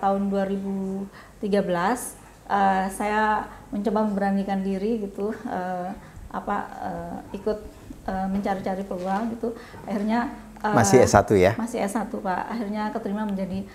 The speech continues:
Speaker 1: asisten dosen seperti itu. Kemudian,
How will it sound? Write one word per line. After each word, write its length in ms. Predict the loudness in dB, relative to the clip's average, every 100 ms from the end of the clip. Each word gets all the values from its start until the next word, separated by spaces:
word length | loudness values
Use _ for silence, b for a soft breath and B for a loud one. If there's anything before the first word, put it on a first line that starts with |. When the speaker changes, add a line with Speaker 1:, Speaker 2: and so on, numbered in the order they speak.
| B B
Speaker 1:
asisten 540 | -6 -4 -2 0 0
dosen 420 | -2 -4 -4 -4 -6 -10
seperti 540 | -12 -16 -18 -16 -14
itu. 180 | -10 -10 -10 B B B
Kemudian, 680 | -4 -2 0 2 2 2 0